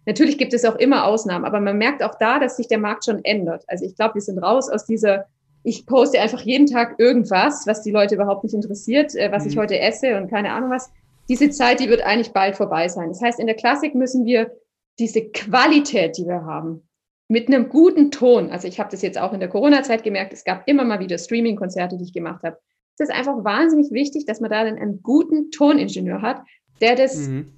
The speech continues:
Speaker 1: super rüberbringt. Ansonsten macht es einfach keinen Sinn. Ich brauch nicht ständig jeden Tag mit dem Handy filmen und versuchen, die Welt zu überschwemmen mit dem, was ich mache. Also das ist schon mein Plan,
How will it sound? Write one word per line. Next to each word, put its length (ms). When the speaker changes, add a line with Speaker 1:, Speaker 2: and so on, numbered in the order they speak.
Speaker 1:
super 560
rüberbringt. 640
Ansonsten 680
macht 220
es 140
einfach 300
keinen 160
Sinn. 320
Ich 80
brauch 220
nicht 140
ständig 360
jeden 180
Tag 180
mit 140
dem 100
Handy 320
filmen 400
und 160
versuchen, 500
die 160
Welt 280
zu 260
überschwemmen 400
mit 120
dem, 120
was 140
ich 100
mache. 320
Also 380
das 220
ist 100
schon 160
mein 180
Plan, 520